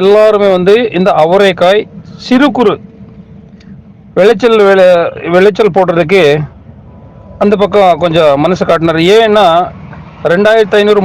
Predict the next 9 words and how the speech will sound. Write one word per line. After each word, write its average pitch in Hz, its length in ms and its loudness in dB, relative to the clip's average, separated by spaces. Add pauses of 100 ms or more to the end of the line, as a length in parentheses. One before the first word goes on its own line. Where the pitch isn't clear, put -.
மூணாயிரம் 202 480 0
ஏக்கர் 202 360 0
மொட்டைக்கோஸ் 180 480 -2
போட்டு 170 260 -2 (440)
நூறு, 226 320 2
நூத்தம்பது 185 480 0 (840)
விலை 190 300 2
இல்லாத 202 300 2 (200)
விவசாயிங்க 185 480 0